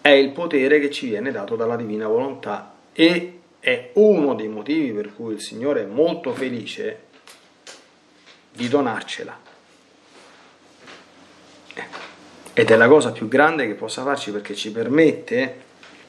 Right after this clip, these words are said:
attraverso questi, queste forme particolari di pregare, di dare a Dio esattamente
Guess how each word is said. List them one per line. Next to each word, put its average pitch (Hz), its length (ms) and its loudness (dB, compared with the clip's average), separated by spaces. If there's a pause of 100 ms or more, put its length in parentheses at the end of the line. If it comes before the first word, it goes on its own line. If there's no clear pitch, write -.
(640)
attraverso 120 720 4
questi, 113 520 -6 (380)
queste 117 240 -4
forme 131 640 6
particolari 113 880 -8 (340)
di 117 300 -10 (960)
pregare, 117 720 -4 (1900)
di 117 100 -4
dare 135 300 8
a 151 40 6
Dio 123 580 -4 (360)
esattamente 113 1120 -2